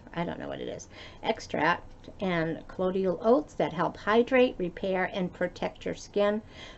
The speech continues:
plus restore your skin barrier. In addition, vitamin C helps brighten up to your under eye area, area and reduce the appearance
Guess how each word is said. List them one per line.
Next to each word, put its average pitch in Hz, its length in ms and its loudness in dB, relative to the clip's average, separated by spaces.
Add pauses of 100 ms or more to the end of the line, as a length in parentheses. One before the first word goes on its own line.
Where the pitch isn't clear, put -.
(120)
plus 285 320 -2
restore 185 420 2
your 180 200 -2
skin 175 500 0
barrier. 185 540 0 (240)
In 185 100 2
addition, 220 480 4 (120)
vitamin 175 460 2
C 262 500 0
helps 214 340 4 (160)
brighten 220 420 6
up 208 300 0
to 190 100 -14
your 180 180 0
under 180 300 -2
eye 165 240 0 (100)
area, 226 340 0 (600)
area 190 460 2 (760)
and 196 680 2 (800)
reduce 175 340 2
the 165 140 -4
appearance - 720 -4